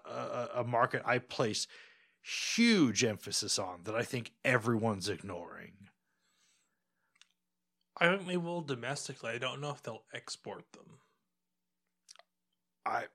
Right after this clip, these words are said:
Speaker 1: <sighs> I don't see how they can't. It's
Speaker 2: It,
Speaker 1: gonna be
Speaker 2: uh,
Speaker 1: one of the few things they can do competently that they can export really well.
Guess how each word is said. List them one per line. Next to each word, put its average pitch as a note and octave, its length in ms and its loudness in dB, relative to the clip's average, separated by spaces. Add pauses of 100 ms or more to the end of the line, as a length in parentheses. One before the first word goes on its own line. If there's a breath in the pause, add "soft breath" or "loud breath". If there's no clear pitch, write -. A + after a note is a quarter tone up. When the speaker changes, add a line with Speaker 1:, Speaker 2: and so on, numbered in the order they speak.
(120)
Speaker 1:
<sighs> - 1200 -10
I - 80 -4
don't C3 160 -2
see - 160 -2
how G#2 140 0
they F2+ 100 -8
can't. G2+ 680 -8 (520 loud breath)
It's E3+ 160 6
Speaker 2:
It, - 40 0
Speaker 1:
gonna D#3+ 180 10
be D3+ 80 10
Speaker 2:
uh, D3 60 6
Speaker 1:
one D3 160 6
of C3 100 0
the A#2+ 80 0
few D3+ 340 0
things C#3 380 0
they B2 120 0
can A#2 180 -2
do A2+ 180 -2
competently A2+ 840 -2
that F#2+ 200 -10
they G#2 100 -6
can A#2 380 -4
export F#2+ 560 -8
really F#2 340 -8
well. F2 460 -18